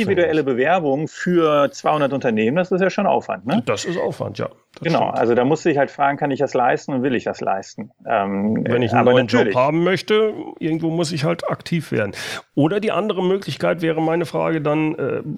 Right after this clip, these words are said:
Speaker 2: macht's denn Sinn, Personalberater und Headhunter direkt anzusprechen?
Speaker 1: Es kommt drauf an. Also die, die Realität ist ja die, dass, äh, Personalberater für dich nicht auf Jobsuche gehen,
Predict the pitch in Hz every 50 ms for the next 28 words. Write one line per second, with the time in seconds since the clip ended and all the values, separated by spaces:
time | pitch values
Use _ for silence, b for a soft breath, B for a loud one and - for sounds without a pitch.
0 | - - 143 139 131 - - - 123 113 120 113 127 160 190 226 220 - - 131
1 | 117 131 123 117 110 123 139 139 147 139 135 127 127 139 139 143 139 131 127 127
2 | - 135 123 - - 123 127 127 127 139 127 117 B B B B B B - 131
3 | 110 123 170 - - - - 117 113 107 - 127 113 - - 110 - 117 - -
4 | 165 B B B B B B B B B B B B _ _ _ _ _ _ _
5 | _ _ _ _ _ _ _ _ _ - 135 - - - - 170 180 - - 139
6 | 123 - - 147 147 131 110 113 110 110 123 120 113 117 B B B B B B
7 | _ - 127 127 123 123 131 - - _ _ - _ - - - - - - -
8 | _ 190 196 208 - - 156 135 131 127 135 151 147 143 139 131 - 190 214 170
9 | 156 - - 147 123 117 120 113 101 98 104 - 135 120 110 - - - 123 113
10 | 110 - 143 131 117 113 113 120 165 196 180 180 147 147 143 147 147 - - 151
11 | 143 143 139 139 _ _ _ _ _ _ _ _ _ _ _ _ _ - - -
12 | 120 113 160 180 - - 160 151 139 - - 151 131 - - 127 117 - - 117
13 | - - 98 87 95 92 95 101